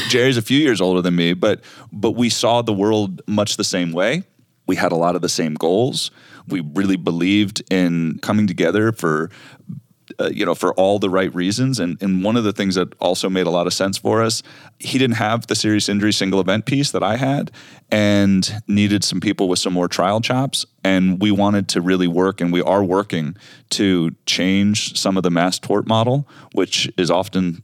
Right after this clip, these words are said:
so lawyer-driven, not consumer-driven. And so for all of those reasons,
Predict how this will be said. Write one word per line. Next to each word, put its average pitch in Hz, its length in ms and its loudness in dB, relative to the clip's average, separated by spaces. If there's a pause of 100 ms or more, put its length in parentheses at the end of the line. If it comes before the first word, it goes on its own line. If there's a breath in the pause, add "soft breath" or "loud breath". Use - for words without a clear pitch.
so - 440 0
lawyer-driven, 104 880 2 (460 soft breath)
not 87 640 0
consumer-driven. 117 960 0 (440 loud breath)
And 92 320 2
so 92 580 2 (240)
for - 220 -2
all 104 260 2
of 107 80 0
those 104 280 0
reasons, 117 640 -2